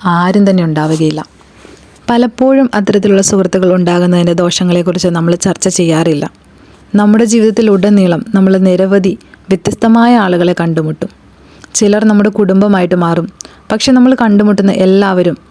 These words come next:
ദീർഘകാലത്തേക്ക് നമുക്കുള്ളവരായിരിക്കണമെന്നില്ല. ചിലർ ആ യാത്രയുടെ ഒരു ഭാഗമായിട്ട് കൂടെ ഉണ്ടാകും,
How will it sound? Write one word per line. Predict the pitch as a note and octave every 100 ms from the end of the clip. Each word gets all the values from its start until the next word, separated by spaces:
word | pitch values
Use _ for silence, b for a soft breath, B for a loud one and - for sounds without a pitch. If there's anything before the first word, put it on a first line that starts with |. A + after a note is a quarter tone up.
| B B B B B B _ F#3
ദീർഘകാലത്തേക്ക് | A3 A3 B3 A3+ G3+ G3 F#3+ F3+ F3 -
നമുക്കുള്ളവരായിരിക്കണമെന്നില്ല. | G3+ G#3+ A3 G3 F#3+ G3 F3+ F3 F#3 F#3 F3+ E3 D3+ D3+ _ _ B B B -
ചിലർ | A#3+ A#3+ C#4+ D4+ -
ആ | A3+ G#3
യാത്രയുടെ | G3 G3+ G3 G3+
ഒരു | F#3+
ഭാഗമായിട്ട് | F#3+ E3+ F3+ F3+ F3 F3
കൂടെ | F3 E3+ E3
ഉണ്ടാകും, | D#3+ D#3